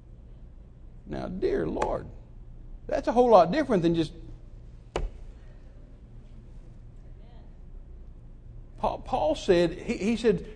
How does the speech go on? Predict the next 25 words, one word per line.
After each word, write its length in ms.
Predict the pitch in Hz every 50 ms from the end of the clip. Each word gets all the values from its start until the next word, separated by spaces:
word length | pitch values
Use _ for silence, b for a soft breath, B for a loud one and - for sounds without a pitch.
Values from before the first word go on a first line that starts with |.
| B B
he 140 | - 240
said, 200 | 226 - 254 233
"For 220 | - - 247 240 233
this 300 | 220 285 330 311 - -
cause," 420 | - - 277 269 240 156 123 123
now 140 | 139 147 175
I, 140 | 208 175 180
I 20 |
reversed 500 | 185 170 143 123 117 139 196 196 - -
it 120 | 104 113 135
because 260 | 135 - 120 117 117
Paul 200 | - 143 139 127
said 160 | - 135 113
it 80 | 107 - B B B B B - - - 107
the 120 | 110 131 123
negative 400 | 120 143 139 117 113 101 104 113
way. 220 | 147 170 151 131
He 100 | 131 135
said 200 | 131 - 131 123
it, 120 | 127 B B B B
he 100 | - 185
said, 180 | - 170 147 -
"For 180 | - 196 185
this 220 | 170 180 175 151 -
cause, 580 | - - 240 247 247 165 113 117 147 156 -